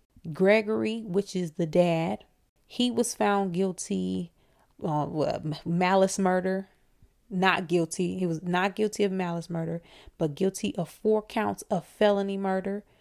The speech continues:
two counts of aggra-, aggravated assault, one count of false imprisonment, and one count of criminal attempt to commit false imprisonment. Travis, the son, he was found guilty of malice murder,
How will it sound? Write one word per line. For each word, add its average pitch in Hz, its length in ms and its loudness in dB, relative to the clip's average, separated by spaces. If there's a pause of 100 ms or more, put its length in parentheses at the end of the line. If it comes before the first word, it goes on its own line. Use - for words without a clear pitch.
(320)
two 247 240 -2
counts 214 420 0
of 185 80 -2
aggra-, 185 500 -2
aggravated 175 540 0
assault, 190 540 0 (320)
one 196 480 2
count 208 440 -2
of 180 140 -6
false 196 380 0
imprisonment, 208 1000 -4 (480)
and 180 240 2
one 196 220 -2
count 202 380 -4
of 170 260 -4
criminal 220 560 -4
attempt - 520 -4 (160)
to 196 140 0
commit 190 380 -2
false 190 480 0
imprisonment. 170 800 -2 (720)
Travis, 196 500 2
the - 180 -8
son, 220 600 0 (760)
he 226 140 -2
was 208 240 -6
found 185 320 -2
guilty 196 600 -4
of 180 160 0
malice 180 600 -2
murder, 175 480 -4